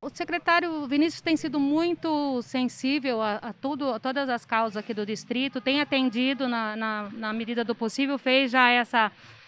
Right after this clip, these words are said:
essa reforma no trânsito, colocou lá os palitos que resolveu muito a questão do trânsito nos finais de semana. Agora eu pedi também a, a modificação desse ponto de ônibus ali pra frente do posto Mingato,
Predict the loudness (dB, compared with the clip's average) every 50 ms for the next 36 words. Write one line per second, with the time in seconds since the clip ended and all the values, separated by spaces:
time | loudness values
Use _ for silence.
0 | -20 -20 -20 -20 -20 -20 -6 -4 -2 2 4 4 4 4 2 2 2 2 4 4
1 | 2 0 -2 -4 -4 -2 0 0 2 2 2 0 -4 -4 -2 0 0 0 0 0
2 | 0 0 2 2 2 0 0 -2 -4 -2 0 0 0 0 -4 -4 -2 0 0 2
3 | 2 2 2 2 4 4 4 6 6 8 8 8 6 6 4 2 2 0 -2 -2
4 | -2 -4 -4 -2 -2 -2 -2 -2 0 0 0 0 0 -4 -10 -10 -8 -4 -2 -2
5 | -2 -2 -4 -6 -4 -2 -2 0 0 0 0 -2 -2 -6 -10 -14 -12 -2 -2 -2
6 | -2 0 -4 0 2 2 2 2 0 -2 -4 -4 -4 -4 -2 -2 -2 0 0 0
7 | 0 -2 -2 -2 -2 -2 -2 -2 -2 -4 -6 -4 -4 -4 -2 -2 -4 -2 -2 -4
8 | -4 -6 -10 -10 _ -6 -4 -2 -2 -4 -6 -6 -8 -6 -4 -4 -2 -2 -2 -4
9 | -4 -6 -4 -2 -2 -2 -2 -4 -6 -4 -2 -2 -2 -2 -2 -2 -4 -2 -4 -4
10 | -6 -8 -8 -6 -6 -4 -4 -4 -4 -6 -8 -10 -10 -8 -8 -8 -6 -4 0 0
11 | 2 2 0 -2 -6 -10 -10